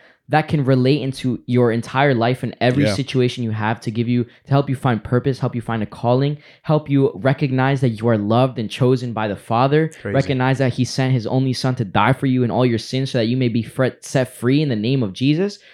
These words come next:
Speaker 1: Whoa.
Speaker 2: Yeah.
Speaker 1: Uh, hold on.
Speaker 2: Yeah.
Speaker 1: And an explanation for why you feel this way, why you're going through all this emotions, um, why you're going through bondage, why am I addicted to this? How can I get out of this?
Speaker 2: Man.
Speaker 1: Why, why am I suffering with, um,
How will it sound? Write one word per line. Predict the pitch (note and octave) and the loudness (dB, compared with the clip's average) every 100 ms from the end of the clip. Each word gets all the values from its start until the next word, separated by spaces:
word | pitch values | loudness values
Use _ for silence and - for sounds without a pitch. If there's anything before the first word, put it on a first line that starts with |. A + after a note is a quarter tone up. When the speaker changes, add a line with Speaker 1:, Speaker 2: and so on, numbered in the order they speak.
| - _ _ | -20 _ _
Speaker 1:
Whoa. | B2 E3+ A3 G3 G3 A#3 _ _ C#3+ _ _ _ _ | 0 2 4 4 2 0 _ _ -20 _ _ _ _
Speaker 2:
Yeah. | G#2+ A2+ | -4 0
Speaker 1:
Uh, | G#2 | 2
hold | B2+ E3+ G#3+ | 2 2 2
on. | C#3+ C#3 E3 | 2 0 -2
Speaker 2:
Yeah. | G2 A#2 - | -2 -4 -4
Speaker 1:
And | - E3+ | 2 2
an | E3 | 4
explanation | F#3 - D3 C#3 D#3+ F3 D#3 | 0 0 -4 0 0 0 -2
for | C#3 C#3+ | 0 0
why | B2+ C#3 D#3 | 2 2 2
you | C#3 | 0
feel | B2+ C3+ D#3 | -2 -2 0
this | D#3+ - | -2 -2
way, | D#3 D#3+ | 0 2
why | B2+ C3 | 2 2
you're | C#3+ | 2
going | B2+ C3+ | 0 -2
through | C3+ C3 | 0 0
all | C3 | 2
this | B2+ B2+ | 0 0
emotions, | A2+ C3+ D3 D3+ D3 - - _ | 0 0 0 -4 -8 -10 -20 _
um, | - B2+ B2 - | -4 -2 -2 -4
why | A#2+ C3 | 0 2
you're | D3+ C3+ | 4 2
going | C3+ C3+ | 0 -2
through | A#2+ | -4
bondage, | G#2 B2 C#3 D3+ C#3+ | -2 2 2 2 2
why | A2+ B2 | 2 2
am | C3 | 2
I | A#2 | 0
addicted | G#2+ B2 C3 B2+ | 0 -2 -2 0
to | |
this? | C#3 C#3 | 2 0
How | B2+ B2+ | 0 -4
can | B2+ B2+ | -2 -4
I | |
get | A2+ A2 | 0 2
out | A2+ C#3+ | 4 4
of | C3 | 2
this? | D#3 D#3 - - | 0 0 -6 -16
Speaker 2:
Man. | G2+ A2 | -6 0
Speaker 1:
Why, | C3+ D3 D3+ | 2 2 0
why | B2+ C3+ D3 | 0 0 0
am | D3 | 0
I | C3+ | -2
suffering | - D3 C#3+ C#3+ C#3 B2+ | -2 -2 -2 -2 -2 0
with, | B2 A#2+ | 0 0
um, | A#2 A2+ A2 | -2 -2 -4